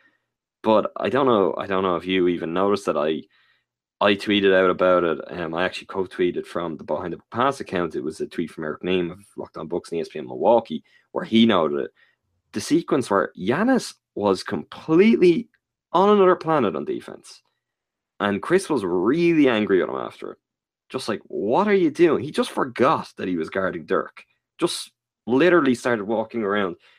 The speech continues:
guarding no one. And you're going, "How does that happen?" This is a, they were a well-rested team coming in on a four-game winning streak.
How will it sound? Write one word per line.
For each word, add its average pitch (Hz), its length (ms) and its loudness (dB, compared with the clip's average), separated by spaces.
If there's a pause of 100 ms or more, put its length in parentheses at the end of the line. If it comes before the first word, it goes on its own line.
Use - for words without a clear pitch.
(140)
guarding 117 500 2
no 131 220 2
one. 82 300 0
And 82 100 -6
you're 147 100 -4
going, 156 120 -8 (300)
"How 269 220 -2
does 349 200 2
that 120 200 -2
happen?" - 640 -6 (560)
This 226 160 2
is 190 80 2
a, 202 120 6 (160)
they 190 140 2
were 190 160 4
a 180 60 6
well-rested 185 600 2
team 143 280 -6
coming 139 260 -6
in 135 140 0
on 110 100 2
a 90 60 -2
four-game 117 580 0
winning 151 320 4
streak. - 500 -12